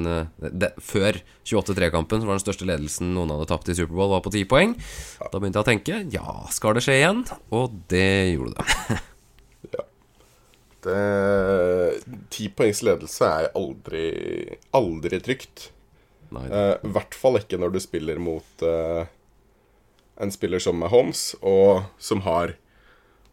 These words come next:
Speaker 2: altså, han, han har full støtte fra hovedtrener Andy Reid og offensive coordinator Eric Bieniemy.
Speaker 1: Mm.
Speaker 2: Eh,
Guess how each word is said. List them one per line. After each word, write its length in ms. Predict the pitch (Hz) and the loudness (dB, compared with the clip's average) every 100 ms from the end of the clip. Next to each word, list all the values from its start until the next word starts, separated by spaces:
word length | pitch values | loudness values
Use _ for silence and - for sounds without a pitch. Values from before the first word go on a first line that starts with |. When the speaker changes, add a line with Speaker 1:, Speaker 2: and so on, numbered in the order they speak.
| _ - | _ -12
Speaker 2:
altså, 180 | 104 110 | 0 2
han, 160 | 110 - | 2 0
han 160 | 123 131 | 2 4
har 160 | 139 | 4
full 380 | - - 131 135 | 0 -4 -2 -4
støtte 480 | - 127 - - 113 - | -4 -4 -2 2 2 2
fra 320 | - 110 101 104 101 101 98 98 95 95 95 95 | -4 2 4 4 4 4 4 4 2 2 4 2
hovedtrener 720 | 107 92 85 - 82 78 85 - | 2 0 -2 0 -2 0 -2 -2
Andy 240 | 92 87 | -2 -2
Reid 300 | 87 90 95 - | -2 -4 -6 -6
og 600 | 80 82 85 85 87 85 _ - | -2 0 0 0 -4 -8 _ -12
offensive 380 | 98 87 - - | -8 -8 -10 -6
coordinator 640 | 87 80 78 82 80 78 | -4 -4 -6 -4 -4 -4
Eric 240 | 85 82 82 | -4 -4 -4
Bieniemy. 380 | 85 73 101 135 _ _ _ _ _ | -6 -4 -4 -6 _ _ _ _ _
Speaker 1:
Mm. 260 | - 82 67 - _ _ _ _ _ _ _ _ - - _ _ _ _ - | -8 -8 -8 -14 _ _ _ _ _ _ _ _ -20 -20 _ _ _ _ -4
Speaker 2:
Eh, 560 | 92 90 90 87 85 | 0 0 0 0 -2